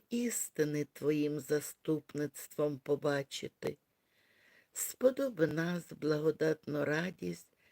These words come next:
раніше нашої кончини сприйняти, як у давнині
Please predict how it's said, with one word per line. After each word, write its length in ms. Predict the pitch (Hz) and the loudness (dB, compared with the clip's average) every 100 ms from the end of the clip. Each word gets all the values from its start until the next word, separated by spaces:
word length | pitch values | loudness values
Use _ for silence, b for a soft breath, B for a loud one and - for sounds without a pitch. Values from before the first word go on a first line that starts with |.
| b b b - | b b b 0
раніше 640 | - 165 180 196 - 190 | 4 6 4 0 0 -2
нашої 640 | 185 202 240 - 240 240 226 | 0 0 -2 -4 -2 -2 -4
кончини 840 | - 226 220 - - 233 190 131 | -2 -4 -2 -4 0 0 0 -4
сприйняти, 1120 | - - - 139 135 135 135 131 135 _ 131 - b b b b b b b | -6 -12 -6 -6 -4 -4 -4 -6 -10 _ -16 -16 b b b b b b b
як 320 | 175 180 - - | -6 -6 -10 -8
у 80 | 151 | 0
давнині 920 | 135 151 151 151 151 151 165 185 | 0 0 -2 -4 -4 -4 -4 -6